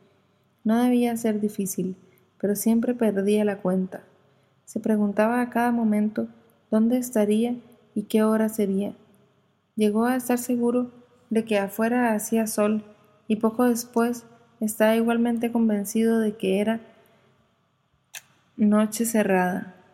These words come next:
Sabía instintivamente que en aquel lugar nunca se apagaban las luces. Era el sitio donde no había oscuridad,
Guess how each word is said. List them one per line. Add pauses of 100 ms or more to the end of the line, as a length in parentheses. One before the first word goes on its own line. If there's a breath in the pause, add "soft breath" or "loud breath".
(520)
Sabía
instintivamente
que
en
aquel
lugar (480)
nunca
se
apagaban
las
luces. (600 soft breath)
Era
el
sitio
donde
no
había
oscuridad,